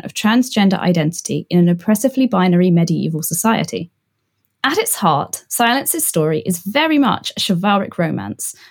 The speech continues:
full of drama, dragons, magic, and music. What power, we ask, lingers in this ancient genre, and are its larger-than-life knights, damsels, and daring still relevant today? Is there anything they can tell us that impacts modern discussions of gender identity?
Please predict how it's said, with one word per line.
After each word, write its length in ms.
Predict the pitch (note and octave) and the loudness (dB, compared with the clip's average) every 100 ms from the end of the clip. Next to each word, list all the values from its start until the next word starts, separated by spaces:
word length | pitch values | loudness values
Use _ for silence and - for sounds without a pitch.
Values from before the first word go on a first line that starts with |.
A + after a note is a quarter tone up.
| - | -2
full 140 | A3+ | 0
of 120 | G#3 | 0
drama, 460 | - A3 A3+ C4 - | 2 4 4 2 0
dragons, 580 | - G3+ G3 G3+ F#3+ - | 0 0 0 -2 -2 -2
magic, 440 | F3 G3+ G#3+ - - | 0 2 2 -2 -2
and 160 | G3 F#3+ | 0 2
music. 500 | F3+ E3+ C3 - _ _ _ _ _ _ _ | 0 -2 -8 -12 _ _ _ _ _ _ _
What 280 | - F4+ - | 2 2 2
power, 460 | - A3 E3+ - E3+ | -2 0 0 -2 -4
we 140 | D#3+ | -2
ask, 440 | D3+ C#3+ D#3+ - - - - | -2 -4 -6 -12 -14 -8 0
lingers 400 | A3+ D4 E4 A#3+ | 2 4 2 0
in 100 | F3+ | 0
this 160 | F3 - | 0 -2
ancient 400 | G3 G3 - - | -4 -2 -6 -8
genre, 480 | E3+ C#3+ C#3+ - F3 _ _ | -8 -6 -6 -8 -12 _ _
and 100 | - | -2
are 80 | G#3 | 0
its 160 | - - | 0 0
larger-than-life 840 | A#3 C4 C4+ D4+ C4+ G3+ F3 F3 | 2 2 2 2 2 2 0 0
knights, 440 | F#3 A3 - - | 2 2 0 -4
damsels, 480 | - G3 G3+ G3+ G3+ | -2 2 2 0 2
and 160 | G3+ F3+ | 2 2
daring 400 | F3+ E3 - E3+ | 2 0 -2 -4
still 280 | - G3 F#3+ | -4 -4 0
relevant 380 | F3+ E3+ D#3+ | 0 0 -4
today? 460 | - A#3+ C4 - - _ _ _ _ _ | -6 -2 0 -2 -6 _ _ _ _ _
Is 100 | B3 | 0
there 120 | D4 | 2
anything 360 | D#4+ F4+ F4+ D#4+ | 2 0 2 2
they 100 | D#4+ | 2
can 160 | D4 C#4+ | 2 0
tell 200 | D4 G3 | 0 0
us 220 | E3+ - | -2 -6
that 180 | - A3+ | -2 2
impacts 440 | C4 C#4+ - - | 2 0 -4 0
modern 320 | A#3 C4+ G3 | 2 2 0
discussions 600 | E3+ F3 D#3 D#3+ C#3+ E3 | 0 -4 -6 -6 -6 -8
of 100 | G3 | -6
gender 340 | F3 C#4+ G3+ D3 | 0 0 0 -2
identity? 600 | D3 C#3+ D#3 - G#2 | -6 -8 -8 -10 -12